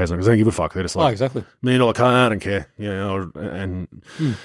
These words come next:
Speaker 1: so there's a lot on the market there secondhand that you can get for nothing.
Speaker 2: Yeah.
Speaker 1: The problem is you can't get
Speaker 2: Well, I
Speaker 1: it in
Speaker 2: actually saw
Speaker 1: Australia.
Speaker 2: in one of the videos over there that the guy's got his Urus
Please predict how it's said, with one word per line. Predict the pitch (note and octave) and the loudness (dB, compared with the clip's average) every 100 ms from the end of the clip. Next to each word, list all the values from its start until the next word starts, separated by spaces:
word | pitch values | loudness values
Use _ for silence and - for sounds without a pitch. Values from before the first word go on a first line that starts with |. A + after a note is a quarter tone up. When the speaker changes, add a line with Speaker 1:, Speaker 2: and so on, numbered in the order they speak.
| - - - | -16 -16 -6
Speaker 1:
so | A#2 G#2 G2+ G2 - | -2 0 0 -2 -6
there's | F#2 G#2+ | -8 -4
a | G#2 | 0
lot | G#2+ B2+ B2+ | 4 6 6
on | |
the | G#2+ | 4
market | G#2+ A#2 A2+ G2 | 4 2 0 -2
there | G2+ | -4
secondhand | F#2 A2 - F2+ G2 | -4 -6 -6 -6 -4
that | E2+ | -4
you | |
can | F2 | -6
get | F2 | -8
for | - | -8
nothing. | F2 F#2 A2+ | -8 -6 -8
Speaker 2:
Yeah. | |
Speaker 1:
The | E2+ | -8
problem | G2 F2 | -8 -8
is | D#2+ | -8
you | |
can't | F#2 E2+ | -8 -4
get | |
Speaker 2:
Well, | E2 | 0
I | |
Speaker 1:
it | E3+ | 2
in | F3+ | 2
Speaker 2:
actually | C3+ | 4
saw | C#3 | 4
Speaker 1:
Australia. | E3+ A#2+ | 6 4
Speaker 2:
in | A#2 A2 | 2 0
one | C#3 B2+ | 0 0
of | A2 | 2
the | |
videos | B2 B2+ A#2 | 2 4 4
over | A2 | 2
there | G#2+ G#2+ | 0 0
that | G#2 G#2 | -2 -6
the | - | -10
guy's | A#2+ B2 A#2 A2+ G2 - - - | 0 4 4 4 0 -8 -14 2
got | C3+ A2+ | 2 4
his | A2+ - | 0 2
Urus | C3 A#2 G#2+ - - | 2 4 0 -4 -12